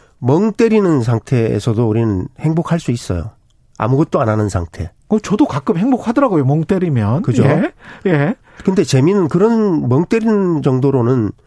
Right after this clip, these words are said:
Speaker 1: 결코 얻어낼 수 없는 거거든요.
Speaker 2: 뭐, 그렇죠. 생각해보니까
Speaker 1: 적극적으로
Speaker 2: 뭐 물타기라도 하고 뭐 이래야
Speaker 1: 그렇죠. 뭔가를 해야
Speaker 2: 예.
Speaker 1: 되는, 어, 활동을 통해서 얻어낼 수 있는 게 바로 재미라는 상태이기 때문에.
Speaker 2: 아, 그렇구나.
Speaker 1: 예.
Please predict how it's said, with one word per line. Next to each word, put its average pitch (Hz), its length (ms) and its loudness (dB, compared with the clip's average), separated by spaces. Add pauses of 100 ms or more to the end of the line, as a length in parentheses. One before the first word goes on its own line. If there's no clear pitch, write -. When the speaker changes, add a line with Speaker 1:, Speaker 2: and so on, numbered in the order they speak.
(640)
Speaker 1:
결코 131 380 0
얻어낼 131 340 2
수 127 100 -4
없는 110 240 0
거거든요. 90 460 -4 (280)
Speaker 2:
뭐, 175 180 -4 (280)
그렇죠. 151 560 -2 (160)
생각해보니까 196 420 2
Speaker 1:
적극적으로 156 380 2
Speaker 2:
뭐 - 120 -10
물타기라도 180 640 0
하고 208 220 -2
뭐 131 120 0
이래야 139 200 2
Speaker 1:
그렇죠. 156 140 2
뭔가를 160 640 2
해야 220 180 4
Speaker 2:
예. 214 40 2
Speaker 1:
되는, 113 360 0 (640)
어, 101 320 0
활동을 175 400 0
통해서 110 460 0
얻어낼 113 440 0
수 107 140 -6
있는 95 180 -2
게 104 80 -2
바로 101 220 -2
재미라는 110 440 0
상태이기 98 420 -6
때문에. 95 500 -4 (200)
Speaker 2:
아, 95 360 -12
그렇구나. 110 760 -6
Speaker 1:
예. 95 320 -2